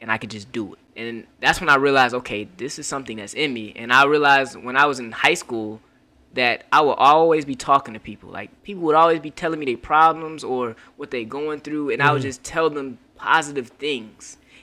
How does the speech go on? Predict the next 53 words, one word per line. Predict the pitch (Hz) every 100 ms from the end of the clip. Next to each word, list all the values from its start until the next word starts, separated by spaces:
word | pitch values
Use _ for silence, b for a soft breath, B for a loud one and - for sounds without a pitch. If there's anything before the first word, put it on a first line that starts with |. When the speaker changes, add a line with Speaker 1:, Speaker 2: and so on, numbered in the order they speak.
| _
Speaker 1:
that | - 123
would | 120
help | 143 147
them | - 127
get | 120 127
through | 135
whatever | 135 123 123
they're | 123
getting | 131 208
through. | 160 92 90 - _ _ -
Speaker 2:
Yeah. | 143 117 -
Speaker 1:
And | 110 113
now | 110 113
you | 113
fast | 135 131 123 -
forward | 165 226 170 143 - _ _ _ _
to | 131
my | 127 120
adulthood | 113 139 220 170 127
when | 117
I | 117 117
kinda, | - 139 123 120 117 - _ _ _ -
I |
st-, | 120 117
I | 127
got | 139
into | 139 117
mentoring, | 113 131 147 147 151 160
I | 120
got | 113 127
into, | 127 127 123
like, | 113 110 98
helping | 135 131 143
out | 131 104 - _
kids | - 147 156 139
and | 120
older | - 139 156
people, | 151 185 180
and | 151
I |
realized | 135 139 135
I | 131
was | 127 -
still | - 170 135
doing | 110 135 175 139 107
it. | 80 - _
And | 120 120
then | 127
it | 113
clicked | - 214 226
one | 127 117 107
day, | 104 101 98 _ _ _ _ -
"Yo, | 214 175 110 101